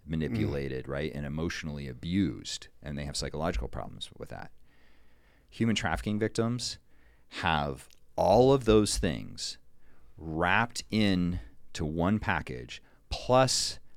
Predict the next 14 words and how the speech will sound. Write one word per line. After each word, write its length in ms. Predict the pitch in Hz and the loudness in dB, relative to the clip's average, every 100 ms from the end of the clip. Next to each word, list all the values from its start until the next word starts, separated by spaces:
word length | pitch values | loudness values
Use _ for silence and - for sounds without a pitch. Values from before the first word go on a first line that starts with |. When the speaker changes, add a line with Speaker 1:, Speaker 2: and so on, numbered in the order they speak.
| - - | -16 -6
Speaker 1:
a 120 | 87 - | -4 4
opiate 380 | 104 113 90 | 4 4 0
addiction 480 | 82 80 76 - 73 | 0 -4 -6 -6 -4
usually 640 | 73 73 69 65 67 69 71 | -4 -4 -4 -6 -10 -12 -16
thrown 340 | - - 87 82 | -10 -2 0 0
on 160 | 71 | -4
top 380 | 71 - 107 101 | -6 -2 0 0
of 180 | 69 67 | -4 -8
that, 220 | 64 71 | -8 -8
and 100 | 73 | -8
the 60 | 76 | -8
traffickers 720 | - 101 101 95 78 76 69 | 0 2 2 -2 -6 -10 -10
will 120 | 73 | -12
purposely, 1000 | - - 117 - 87 - 78 73 69 | -10 -4 -4 -2 -4 -4 -6 -8 -8